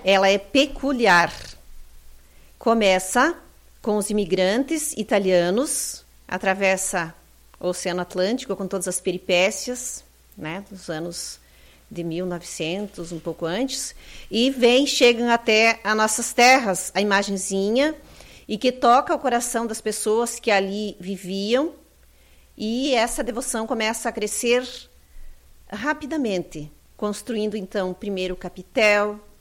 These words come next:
depois a capelinha, bem pequena,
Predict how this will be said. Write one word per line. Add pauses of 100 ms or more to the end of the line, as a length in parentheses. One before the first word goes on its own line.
(120)
depois
a
capelinha,
bem
pequena,